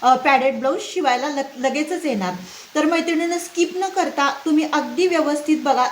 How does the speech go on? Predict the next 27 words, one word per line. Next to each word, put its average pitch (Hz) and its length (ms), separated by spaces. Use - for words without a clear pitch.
सगळ्या 302 260
डिटेल्समध्ये 320 800
मी 302 160
सांगितलेलं 269 580
आहे. 254 260
त्यामुळं 311 680
हा 302 300
व्हिडिओ 320 220
बघ-, 311 260
बघितल्यानंतर 302 560
सगळे 294 400
बारकावे 277 520
किंवा 285 240
ज्या 302 240
काही 302 280
तुमच्या 285 260
त्रुटी 277 300
असतील, 262 280
ज्या 285 120
काही 294 280
शंका 285 240
असतील, 254 220
त्या 277 80
सगळ्या 262 420
दूर 339 200
होणार 330 300
आहेत. 277 120